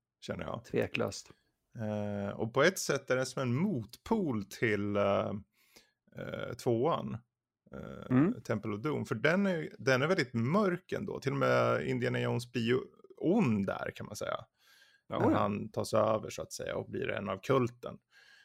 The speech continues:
Speaker 1: eh, under ett, om en kort ögonblick. Men, eh, här är det väldigt mer lättjefullt. Och jag menar, bara de stunderna när de liksom åker och blir jagade av tyskar och,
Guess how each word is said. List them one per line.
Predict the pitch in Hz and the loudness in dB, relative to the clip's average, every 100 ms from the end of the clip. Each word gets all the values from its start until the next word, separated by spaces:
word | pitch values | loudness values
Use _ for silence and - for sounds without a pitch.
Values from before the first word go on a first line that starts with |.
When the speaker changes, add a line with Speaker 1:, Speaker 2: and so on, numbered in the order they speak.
| _ - | _ -10
Speaker 1:
eh, | - - - | -8 -8 -6
under | 120 120 110 | -2 0 0
ett, | 98 - - - - | -2 -4 -12 -18 -12
om | - 101 98 98 - - | -6 -6 -6 -8 -14 -10
en | 104 98 117 98 | -6 -6 -6 -12
kort | - 175 127 - | -4 -2 -2 -6
ögonblick. | - - - - - - | -6 -6 -6 -10 -12 -14
Men, | - 120 117 117 | -4 0 2 4
eh, | 113 113 113 - | 4 4 0 -6
här | - 143 156 | 0 4 4
är | 147 139 | 4 2
det | 131 | 2
väldigt | 143 135 123 | 0 0 0
mer | 139 123 120 | -2 0 -2
lättjefullt. | 120 120 123 - - - - 139 113 101 - | -2 -2 -2 -4 -4 -4 2 4 4 2 0
Och | 117 | 2
jag | 113 | 4
menar, | 117 113 110 _ _ _ | 4 4 2 _ _ _
bara | 123 123 123 | 6 8 8
de | 120 120 | 6 2
stunderna | 117 - 120 113 117 117 | 2 2 4 4 2 2
när | 113 | 2
de | 113 110 | 2 0
liksom | 110 113 113 | -2 -2 0
åker | 110 - 113 | 0 2 2
och | 110 98 | 2 0
blir | 113 107 | 0 4
jagade | 110 107 107 | 4 4 2
av | 107 | 0
tyskar | - 113 - - - 110 107 104 | -2 -6 -4 -6 0 4 4 4
och, | 107 104 | 0 -2